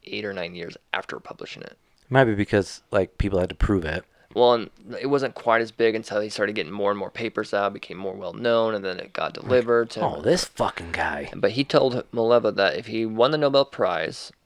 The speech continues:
Speaker 1: that he would send her and the kids all the money from the Nobel Prize, which is a big chunk of money.
Speaker 2: If
Speaker 1: He did. He sent the money to him.
Speaker 2: Yeah, he doesn't seem like the money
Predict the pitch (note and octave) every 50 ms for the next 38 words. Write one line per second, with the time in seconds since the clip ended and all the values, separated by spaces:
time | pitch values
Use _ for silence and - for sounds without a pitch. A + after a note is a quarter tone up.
0 | _ _ _ _ _ - G#2 G2 F#2+ G2 G2 - - - - - - G#2+ G#2 A2
1 | F#2 E2 - - - - D#2+ D2+ F2+ F#2+ - - - - - - A#2+ A#2+ A#2+ A#2+
2 | A2+ A2 G#2 - - G#2+ G2 F#2+ F#2 F2 - - - - - D#2+ D#2+ E2 E2+ -
3 | F2 D2+ C#2+ - - - - - - - - - - - - - - - - -
4 | - - - F3+ F3 D3 - C3 B2+ B2 A#2 - - A#2 A2 - F#2 D#2+ C#2+ C#2+
5 | - - - - - - - A#3 A#3 A3+ A3+ G3+ - - - - - - C#3 A#2
6 | G#2 C#2 - - _ _ - - A2 - - G#2 - - E2 D2 C2 - - -
7 | - - - - C#3+ _ - _ _ _ _ _ - - - _ _ _ E3+ F#3+
8 | G3+ G3 G3+ F#3+ F#3+ F#3+ E3+ - - _ G3 G3+ C#3+ G2+ G2 F2+ F2+ F#2+ F#2 E2+
9 | - E2+ E2 E2 E2+ F2 F2+ F2+ F2 E2+ E2